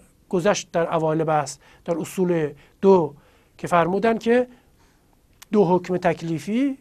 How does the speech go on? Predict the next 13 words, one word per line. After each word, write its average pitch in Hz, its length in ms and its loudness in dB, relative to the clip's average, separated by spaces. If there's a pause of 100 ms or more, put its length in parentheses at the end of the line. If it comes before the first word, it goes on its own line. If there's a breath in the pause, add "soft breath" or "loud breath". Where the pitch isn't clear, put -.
(140)
یک 175 220 -4
جا 214 100 0
جمع 320 300 0
نمیشن 277 280 0
که. - 160 -14 (460)
مثلا 196 160 -2
یک 214 280 -2
چیزی 208 340 -4
هم 180 200 2
واجب 190 340 0
باشه 202 180 0
هم 180 120 2
حرام، 151 220 -2